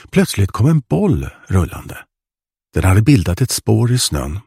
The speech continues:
så jag följde spåret för att ta reda på vems den var. Då hördes det mystiska ljudet igen. Nu lät det närmare.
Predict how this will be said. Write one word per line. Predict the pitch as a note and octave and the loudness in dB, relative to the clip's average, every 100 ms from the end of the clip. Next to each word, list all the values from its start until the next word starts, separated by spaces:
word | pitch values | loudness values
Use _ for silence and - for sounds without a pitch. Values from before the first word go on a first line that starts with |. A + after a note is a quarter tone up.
| _ | _
så | - G#2 | 0 2
jag | F#2+ | 2
följde | D3+ A2+ G#2+ | 2 2 2
spåret | - F2 D#2+ D#2+ - | -2 -2 -2 -2 -2
för | F2+ | -4
att | |
ta | - | -2
reda | A#2 F#2 D#2+ | 0 -2 -2
på | F#2 | -4
vems | F2+ G2 | -2 -2
den | A#2 B2 | 0 -2
var. | D#3 - - _ _ _ _ _ _ _ _ _ - | -2 -8 -16 _ _ _ _ _ _ _ _ _ -2
Då | A#2 | 0
hördes | B2 G2 D#2 - | 2 0 -2 -4
det | A#2+ | -2
mystiska | A#2+ C#2 - - - | -2 -2 -6 -6 -4
ljudet | A#2 - - - | -4 -6 -10 -4
igen. | G#2+ A#2+ C#3 A#2 - _ _ _ _ _ _ _ _ _ _ _ _ _ - | -2 0 -2 -6 -12 _ _ _ _ _ _ _ _ _ _ _ _ _ 2
Nu | B2 | 4
lät | C#3 - | 2 -2
det | E2+ | -4
närmare. | E2+ D#3+ - F2 B2+ A2 | -2 -2 -4 -6 -6 -10